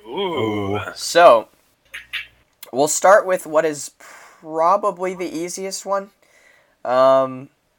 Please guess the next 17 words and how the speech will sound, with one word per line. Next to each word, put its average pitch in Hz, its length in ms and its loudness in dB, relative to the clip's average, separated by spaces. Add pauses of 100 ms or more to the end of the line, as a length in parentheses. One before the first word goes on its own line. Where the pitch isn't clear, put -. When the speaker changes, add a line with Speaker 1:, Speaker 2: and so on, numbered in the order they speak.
(600)
Speaker 3:
and 131 260 -8
that 139 300 4
is 131 520 -4 (120)
France. - 960 -8 (520)
So, 131 460 4 (920)
Speaker 1:
Thierry 120 500 2
Henry. 113 420 -4 (300)
Speaker 3:
yes, 131 480 0
he 131 80 -4
is 120 120 -8
first 143 460 -2
with 123 80 -6
a 113 40 -8 (140)
hundred 147 180 -10
and 131 120 -16
seventy-six 123 520 -8
goals. 107 440 -6